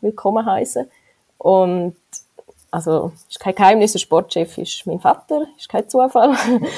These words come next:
Ähm, auf jeden Fall hat mich das sehr motiviert, dass er mit so einer Idee gekommen ist, dass das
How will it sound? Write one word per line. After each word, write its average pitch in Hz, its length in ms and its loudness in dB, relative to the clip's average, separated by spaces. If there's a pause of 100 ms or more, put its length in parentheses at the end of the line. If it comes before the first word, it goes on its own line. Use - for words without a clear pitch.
(480)
Ähm, 202 680 4
auf 208 160 0
jeden 226 120 4
Fall 208 200 4
hat 185 100 2
mich 185 160 0
das 196 180 0
sehr 196 220 4
motiviert, 196 720 0
dass - 160 -6
er 190 220 4
mit 190 180 -2
so - 80 -4
einer 190 200 2
Idee 180 560 2
gekommen 202 480 4
ist, - 200 -8
dass 190 180 -8
das - 440 -6